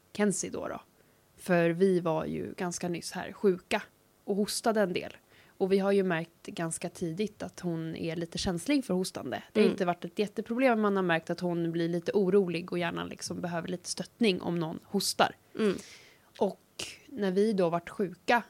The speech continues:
Speaker 1: och började hosta en herrans massa, eh, det triggade ju verkligen igång någonting i henne.
Speaker 2: Mm.
Speaker 1: Eh, och när det vart för mycket för henne så att hon inte kunde hantera det, då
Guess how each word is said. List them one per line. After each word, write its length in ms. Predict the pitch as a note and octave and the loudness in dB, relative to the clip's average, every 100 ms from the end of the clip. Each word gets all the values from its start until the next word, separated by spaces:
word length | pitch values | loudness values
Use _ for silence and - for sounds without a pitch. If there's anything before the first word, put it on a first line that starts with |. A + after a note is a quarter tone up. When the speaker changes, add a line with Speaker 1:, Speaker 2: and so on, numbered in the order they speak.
| _ | _
Speaker 1:
och 160 | - F3+ | -4 -2
började 240 | F3+ F3 | -2 -2
hosta 400 | G3 G3+ - B3+ - - _ _ - | -6 -6 -2 -4 -4 -20 _ _ -4
en 140 | G3+ | -2
herrans 300 | F#3 - G#3 | -2 -4 -6
massa, 340 | F3+ - - - _ _ _ _ _ _ - | -6 -6 -8 -12 _ _ _ _ _ _ -6
eh, 260 | F#3+ F3 E3 | -4 -4 -2
det 340 | A3 G#3 F#3 | 2 2 2
triggade 440 | - G3 F3 E3+ E3+ | 0 0 0 0 0
ju 60 | |
verkligen 400 | E3+ E3+ F3+ E3+ | -2 -4 -6 -2
igång 320 | F3 A#3 F3+ | 6 6 6
någonting 400 | D#3+ F2 - E3 | 0 -6 -6 -8
i 20 | E3 | -6
henne. 280 | F3 C#2+ | -8 -4
Speaker 2:
Mm. 260 | A3 G3 F3 _ _ - F3+ E3 E3 | 2 2 2 _ _ -6 -4 -4 -4
Speaker 1:
Eh, 80 | |
och 420 | - D#3+ _ - - - _ _ _ _ - | -4 -6 _ -12 -12 -14 _ _ _ _ -6
när 300 | G3 E3+ E3 | -2 0 0
det 100 | E3+ | 0
vart 240 | E3+ - | -2 -6
för 100 | - | -4
mycket 320 | F#3 G3 G#3+ | -4 -4 -6
för 60 | G#3+ | -4
henne 380 | F#3+ E3+ D#3+ E3+ | -4 -4 -4 -6
så 100 | F#3 | -8
att 40 | |
hon 120 | F3+ | -6
inte 180 | E3 F3 | -6 -8
kunde 200 | - F3 | -10 -6
hantera 400 | E3 E3+ A3+ - | -6 -4 -4 -4
det, 180 | - - - _ _ _ | -6 -8 -12 _ _ _
då 600 | C#4 G3+ F#3 E3+ E3 E3 | -4 0 2 2 0 -2